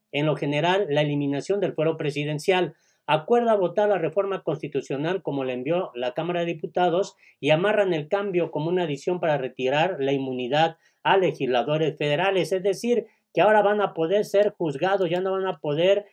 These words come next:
protegerse con ese fuero constitucional. Los que eran presidentes, eh,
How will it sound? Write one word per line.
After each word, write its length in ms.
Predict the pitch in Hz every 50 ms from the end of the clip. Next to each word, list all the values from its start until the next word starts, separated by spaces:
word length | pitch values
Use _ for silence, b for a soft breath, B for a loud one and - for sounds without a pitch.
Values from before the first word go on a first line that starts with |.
| b b b _ -
protegerse 760 | 143 143 139 - 143 131 - 175 190 185 185 - 185 165
con 180 | - 147 139 151
ese 220 | 175 170 - 165
fuero 340 | - - 156 156 170 170 147
constitucional. 840 | - 143 127 120 - 120 - - 120 - - 117 117 139 165 180 170
Los 160 | 147 120 -
que 80 | - 147
eran 280 | 156 175 175 170 170 B B B _
presidentes, 1080 | - 135 127 - - 120 113 107 135 165 185 190 - - - 143 135 131 127 - -
eh, 300 | 120 110 107 104 101 98